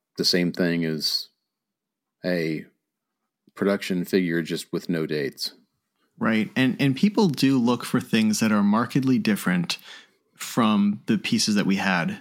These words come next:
Speaker 2: You know, it, it's always that eye test where if you can, if you would put the first shot up against a production figure and put it across the room,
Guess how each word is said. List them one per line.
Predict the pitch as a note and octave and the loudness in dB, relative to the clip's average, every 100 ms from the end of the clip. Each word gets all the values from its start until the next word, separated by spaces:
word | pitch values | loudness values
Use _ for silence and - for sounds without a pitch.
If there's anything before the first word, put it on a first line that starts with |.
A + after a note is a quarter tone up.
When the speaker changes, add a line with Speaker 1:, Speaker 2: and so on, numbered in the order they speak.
| - | -4
Speaker 2:
You | A#2 | 0
know, | G#2+ G#2+ - - - | 2 0 -6 -20 -6
it, | A#2+ A#2 | -2 -2
it's | B2+ C3+ | 0 2
always | C3 A#2+ | 2 2
that | A#2 G2 | 2 2
eye | A2 | 0
test | A2+ C3 B2 - | 0 -2 -2 0
where | G#2+ | 0
if | G2 A#2 | 0 -2
you | |
can, | A2+ A#2 G#2 G2+ - - _ - | 0 2 2 0 -6 -20 _ -8
if | - | -2
you | C3+ D3+ | 2 2
would | C3 - _ _ _ | 0 -6 _ _ _
put | B2+ A#2 - | -4 -2 0
the | A2+ G#2+ G#2 | 2 2 0
first | - C3 A#2+ | -2 -2 0
shot | - A2+ G2+ | 0 0 0
up | A2+ A2 | -2 0
against | G#2 G#2+ - | 2 2 0
a | |
production | G2 G2+ G2 - G2+ | -2 -2 0 0 -2
figure | - G2+ G2+ | 0 0 0
and | F#2+ G#2 G2 | 0 0 0
put | - G#2+ | 0 -2
it | F#2+ - _ _ - | -2 -8 _ _ -8
across | G2+ A#2 G#2 - | -2 0 0 0
the | G2+ | 2
room, | D#3+ D3 A#2+ A2+ | 4 4 2 0